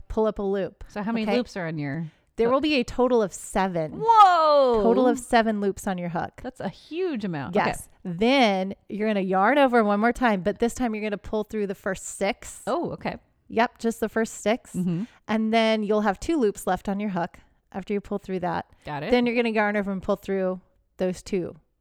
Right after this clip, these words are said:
Speaker 1: So that's gonna close off the puff stitch.
Speaker 2: Got it.
Speaker 1: Okay, does that make sense?
Speaker 2: It does.
Speaker 1: So that's your puff stitch. So it's three yarn over and pull throughs.
Speaker 2: Uh-huh.
Speaker 1: So you have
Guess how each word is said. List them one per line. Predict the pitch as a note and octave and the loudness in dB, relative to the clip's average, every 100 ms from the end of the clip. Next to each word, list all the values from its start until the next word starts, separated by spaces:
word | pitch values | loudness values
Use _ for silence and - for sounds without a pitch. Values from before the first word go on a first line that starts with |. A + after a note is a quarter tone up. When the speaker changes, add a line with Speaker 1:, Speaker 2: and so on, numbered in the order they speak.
| _ _ | _ _
Speaker 1:
So | - G#3 | -4 0
that's | G3+ G#3 - | 0 0 -4
gonna | A3 G#3 | -6 -6
close | - G#3 F#3+ | -2 -2 0
off | F3 - | -2 -2
the | F#3 | -8
puff | - F3 - | -6 -8 -8
stitch. | - - - - | -12 -14 -14 -10
Speaker 2:
Got | F3 F3+ E3 | -4 -2 -4
it. | - _ _ F#3 | -8 _ _ -8
Speaker 1:
Okay, | F3 A3 A3 | 0 2 2
does | G3+ | 0
that | G#3 | 0
make | G#3 G#3 | -2 -4
sense? | A3+ A#3+ D#3+ | -2 -2 -4
Speaker 2:
It | D#3 | -8
does. | C3 C#4+ - - - - | -8 -8 -10 -16 -20 -8
Speaker 1:
So | - | -2
that's | A3 G#3+ - | 4 4 2
your | C4 | -2
puff | A#3 G#3 | 0 0
stitch. | - E3+ - - - _ - | 0 -6 -6 -12 -20 _ -20
So | - A3 - | 0 2 4
it's | A3 - - | 0 -2 -6
three | A3 B3+ D4 | -2 0 2
yarn | C#4 B3+ A#3+ | 2 4 4
over | A3 G#3+ G#3 | 2 2 0
and | G3 | -2
pull | - G#3+ G#3+ | 0 0 0
throughs. | G3+ F#3+ D3+ E3 F#3+ | -2 -2 0 -2 -2
Speaker 2:
Uh-huh. | E3 C#3+ G3+ _ | -4 -6 -8 _
Speaker 1:
So | - G3+ | -4 -2
you | G3 | -2
have | G3 G3 F#3 F3+ | 0 2 2 0